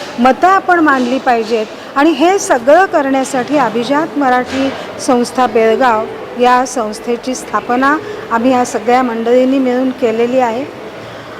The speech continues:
आणि अनेक मराठीतले उत्तमोत्तम लेखक आहेत, कवी आहेत, त्या लोकांच्याबद्दल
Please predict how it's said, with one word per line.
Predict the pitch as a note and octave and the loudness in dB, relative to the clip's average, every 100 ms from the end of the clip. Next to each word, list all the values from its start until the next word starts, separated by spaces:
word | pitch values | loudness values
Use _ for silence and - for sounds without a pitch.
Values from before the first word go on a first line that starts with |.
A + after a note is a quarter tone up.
| - - | -16 -4
आणि | C4+ D4 F#4 E4+ C#4 | 2 2 2 0 2
अनेक | D#4 G4 G#4+ | 4 4 2
मराठीतले | F4+ F4 E4 E4 D#4 E4 | 2 2 2 0 2 2
उत्तमोत्तम | D#4 - D4+ D4+ D4 D4+ | 2 2 2 2 2 2
लेखक | D4 B3 A#3+ D4+ D4 | 4 4 4 0 2
आहेत, | A#3+ B3+ A#3+ A#3+ - | 0 2 0 -2 0
कवी | A#3+ C4+ D4+ | 0 4 4
आहेत, | A3+ G#3+ G3 G3+ G#3 - - - - | 2 -2 -8 -10 -12 -14 -14 -14 -2
त्या | E4 E4 | 0 2
लोकांच्याबद्दल | D4+ C4 D4+ D#4 D4 E4 D#4+ D#4+ D4 C#4+ A#3 C4+ A#3 D#4 D#4+ | 2 0 0 0 0 0 0 -2 -4 -8 -2 -2 2 4 4